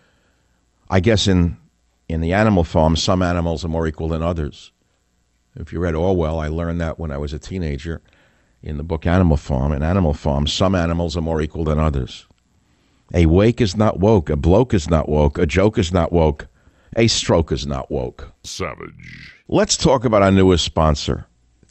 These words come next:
Speaker 1: Thinker. In our fast-paced world, it's tough to make reading a priority, right? Well, at least it used to be. At thinker dot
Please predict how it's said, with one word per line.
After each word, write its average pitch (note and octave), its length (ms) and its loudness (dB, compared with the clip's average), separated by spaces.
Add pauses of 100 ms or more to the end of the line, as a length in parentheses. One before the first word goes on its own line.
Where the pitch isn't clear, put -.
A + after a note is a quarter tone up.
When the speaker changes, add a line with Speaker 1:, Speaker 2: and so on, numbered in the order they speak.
Speaker 1:
Thinker. F2 600 2 (420)
In G2 140 4
our G2+ 100 4
fast-paced B2 720 0
world, D2+ 340 4
it's D2 140 -2
tough F#2 260 0
to - 80 -2
make D#2 220 2
reading D2+ 280 4
a C2+ 60 2
priority, C#2 440 0
right? D2+ 280 2 (500)
Well, D#3 120 0
at - 80 -2
least C3 240 2
it F2 60 2
used G2+ 280 2
to - 80 2
be. B1 220 -2 (480)
At F#2 180 0
thinker F#2+ 680 0 (100)
dot D#2+ 240 0